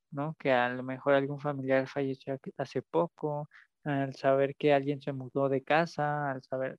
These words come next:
¿sabes? Como tener un poquito más de empatía, eso puede ayudar mucho. Ujú.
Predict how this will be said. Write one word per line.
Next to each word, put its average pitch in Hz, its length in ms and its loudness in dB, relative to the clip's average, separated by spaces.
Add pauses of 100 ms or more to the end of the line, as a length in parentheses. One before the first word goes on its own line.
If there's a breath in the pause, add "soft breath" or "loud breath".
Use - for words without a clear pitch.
¿sabes? 185 300 2 (320 loud breath)
Como 143 340 4
tener 147 300 2
un 160 100 0
poquito 156 460 0
más 143 240 0
de 156 60 0
empatía, 139 480 4
eso 156 220 2
puede 151 220 6
ayudar 131 480 2
mucho. 127 320 -10 (300)
Ujú. 139 440 -8